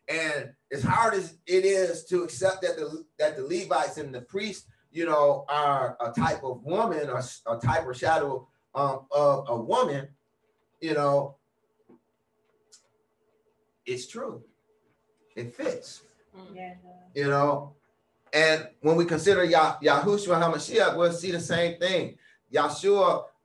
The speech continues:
Speaker 1: he was and is the son of Elohim. Amen.
Speaker 2: Yeah.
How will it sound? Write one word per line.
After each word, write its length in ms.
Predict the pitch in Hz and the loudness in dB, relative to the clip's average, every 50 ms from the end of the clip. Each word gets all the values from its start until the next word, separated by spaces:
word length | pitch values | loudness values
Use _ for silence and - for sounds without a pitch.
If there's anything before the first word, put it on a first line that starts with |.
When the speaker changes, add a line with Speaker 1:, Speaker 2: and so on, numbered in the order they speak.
| _ _ _ _ _ _ _ _ _ | _ _ _ _ _ _ _ _ _
Speaker 1:
he 340 | _ - 190 196 190 180 160 | _ -12 -10 -10 -10 -6 0
was 420 | 151 160 160 156 151 151 151 - - _ _ _ _ _ _ - | 2 4 4 4 2 0 -2 -10 -16 _ _ _ _ _ _ -8
and 180 | 135 143 143 - - | -8 -8 -8 -8 -8
is 380 | 143 147 143 139 135 135 135 - | -4 0 0 0 0 -2 -8 -10
the 140 | - 127 131 | -12 -10 -8
son 440 | - - - 147 143 143 143 139 - | -8 -6 -4 -2 -2 -2 -4 -4 -4
of 160 | 127 131 117 | -6 -6 -4
Elohim. 560 | 123 131 131 127 131 127 139 139 127 117 135 - - _ _ _ _ _ _ _ _ _ - 117 | -2 -2 -2 0 -2 -4 -4 -6 -6 -6 -10 -12 -16 _ _ _ _ _ _ _ _ _ -10 -6
Amen. 500 | 120 131 139 156 160 165 160 156 160 - _ _ _ _ _ _ _ _ _ _ _ | -6 -4 -2 0 0 0 0 -2 -6 -12 _ _ _ _ _ _ _ _ _ _ _
Speaker 2:
Yeah. 60 | 175 | -20